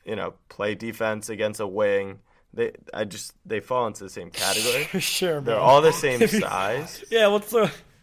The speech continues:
Speaker 2: all right, go,
Speaker 1: I,
Speaker 2: go
Speaker 1: I'm
Speaker 2: ahead.
Speaker 1: not saying they're the same. I'm not, he's not as good as them. That's
Speaker 2: I
Speaker 1: not what
Speaker 2: know,
Speaker 1: I'm
Speaker 2: I,
Speaker 1: saying.
Speaker 2: I, I know, I know what you mean.
Speaker 1: Um, so we'll see. It's just, my biggest thing is that,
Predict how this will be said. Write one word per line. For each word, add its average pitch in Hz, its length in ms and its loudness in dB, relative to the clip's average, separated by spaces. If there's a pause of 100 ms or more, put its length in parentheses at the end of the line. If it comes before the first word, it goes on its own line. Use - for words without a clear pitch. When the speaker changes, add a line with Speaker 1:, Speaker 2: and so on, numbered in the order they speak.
Speaker 2:
all - 80 -8
right, - 280 -8
go, - 80 -4
Speaker 1:
I, 135 120 4
Speaker 2:
go 196 100 4
Speaker 1:
I'm 170 100 6
Speaker 2:
ahead. 233 140 10
Speaker 1:
not 214 80 -4
saying 233 180 8
they're 214 140 6
the 185 80 2
same. 175 360 -2 (120)
I'm 139 160 -2
not, 165 140 -6
he's 151 260 -10
not 202 180 0
as 165 140 -6
good 180 220 -2
as 123 120 -4
them. 98 200 -8
That's 104 160 -6
Speaker 2:
I - 60 -2
Speaker 1:
not 170 80 -2
what 151 80 -4
Speaker 2:
know, 131 40 -2
Speaker 1:
I'm 110 80 -4
Speaker 2:
I, 143 160 -8
Speaker 1:
saying. 139 220 -4
Speaker 2:
I, 147 100 -6
I 160 60 -2
know, 131 140 -8
I 120 120 -10
know 135 120 -10
what 113 140 -12
you - 60 -18
mean. 85 180 -20 (220)
Speaker 1:
Um, 117 600 4 (600)
so 113 640 2 (240)
we'll 135 220 -4
see. 170 300 -2
It's 123 220 -2
just, 175 300 -8
my 120 320 2
biggest 208 400 -6
thing 107 480 -6
is 98 280 -10
that, 98 440 -2